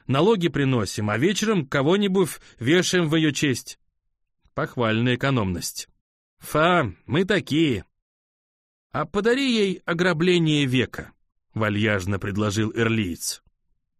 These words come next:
Ляпсус, он же всё воспринимает всерьёз. Несмотря на обилие выпитого, в конце ещё оставалось только здравомыслие. «Ограбление кого?» уточнил Кувалда.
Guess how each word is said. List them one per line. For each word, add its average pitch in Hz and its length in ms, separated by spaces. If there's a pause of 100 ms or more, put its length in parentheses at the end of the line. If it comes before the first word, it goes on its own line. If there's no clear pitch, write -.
(300)
Ляпсус, - 680 (100)
он 107 180
же 104 120
всё 139 400 (240)
воспринимает 123 840
всерьёз. 143 640 (360)
Несмотря 98 680
на 98 160
обилие 101 400
выпитого, 151 600 (180)
в - 60
конце 143 360
ещё 180 360
оставалось 151 560
только 139 460
здравомыслие. 117 840 (800)
«Ограбление 143 880
кого?» 156 540 (320)
уточнил 120 540
Кувалда. 113 600